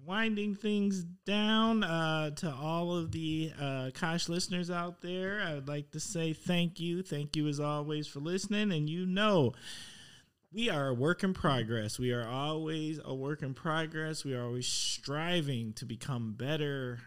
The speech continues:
um, to do this the right way, because this, this isn't about, um, this isn't about me.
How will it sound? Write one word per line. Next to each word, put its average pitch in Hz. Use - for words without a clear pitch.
um, 113
to 107
do 135
this 131
the 117
right 131
way, 131
because 113
this, 185
this 160
isn't 185
about, 170
um, 151
this 123
isn't 139
about 139
me. 139